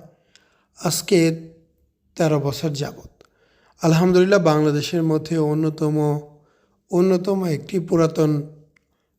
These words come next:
এবং আধুনিক ক্লিনিক এটি। এখানে খুব বেশি অপারেশন হয় না, খুব বেশি ধরনের অপারেশন হয় না। গাইনোকমাস্টিয়া, হেয়ার ট্রান্সপ্লান্ট,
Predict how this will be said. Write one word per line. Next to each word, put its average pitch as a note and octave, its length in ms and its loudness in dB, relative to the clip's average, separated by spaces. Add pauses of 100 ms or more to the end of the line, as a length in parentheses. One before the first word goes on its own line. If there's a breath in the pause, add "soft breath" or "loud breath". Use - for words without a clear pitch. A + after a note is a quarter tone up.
(160)
এবং D3+ 260 0 (580)
আধুনিক F#3+ 420 0
ক্লিনিক D3 320 -4 (120)
এটি। - 180 -20 (960 soft breath)
এখানে A3+ 280 2 (200)
খুব G#3 140 -2 (120)
বেশি F#3 260 2 (560)
অপারেশন D3+ 480 -2 (440)
হয় D#3 260 2
না, E3+ 60 0 (160)
খুব F3+ 120 -8 (100)
বেশি D#3 200 -2 (120)
ধরনের F3+ 360 2 (540 loud breath)
অপারেশন D3 520 -6
হয় C#3+ 200 -4
না। F3 60 -2 (840 soft breath)
গাইনোকমাস্টিয়া, E3+ 680 2
হেয়ার D#3+ 220 0
ট্রান্সপ্লান্ট, D#3+ 420 -4